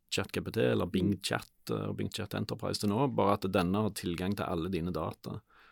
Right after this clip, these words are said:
Speaker 1: Eh, så der kan jeg spørre om, ja, hvis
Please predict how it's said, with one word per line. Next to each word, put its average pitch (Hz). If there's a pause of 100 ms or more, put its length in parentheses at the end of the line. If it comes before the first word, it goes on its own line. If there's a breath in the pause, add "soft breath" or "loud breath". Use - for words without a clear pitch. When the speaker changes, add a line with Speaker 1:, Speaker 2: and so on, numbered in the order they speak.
(800 soft breath)
Speaker 1:
Eh, 107 (360)
så -
der 127
kan 143
jeg 113
spørre 107 (100)
om, 104 (880 soft breath)
ja, -
hvis 113